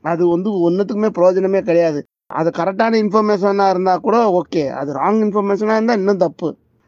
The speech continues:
நிறைய பேத்துக்கு தெரியாத தப்பான ஒரு இன்ஃபர்மேஷனை நீங்க கொடுத்துக்கிட்டு இருக்கீங்கன்னு தான் நான் சொல்லுவேன்.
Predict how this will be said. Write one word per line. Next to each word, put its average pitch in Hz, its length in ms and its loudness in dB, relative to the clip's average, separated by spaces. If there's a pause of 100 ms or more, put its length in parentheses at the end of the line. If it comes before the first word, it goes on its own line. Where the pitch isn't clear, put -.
நிறைய 170 300 2
பேத்துக்கு 190 320 0
தெரியாத 190 840 2
தப்பான 208 540 -2
ஒரு 185 160 2
இன்ஃபர்மேஷனை 170 480 0
நீங்க 160 200 4
கொடுத்துக்கிட்டு 156 400 -2
இருக்கீங்கன்னு 147 300 -4
தான் 156 140 -2
நான் 147 200 -6
சொல்லுவேன். 139 320 -10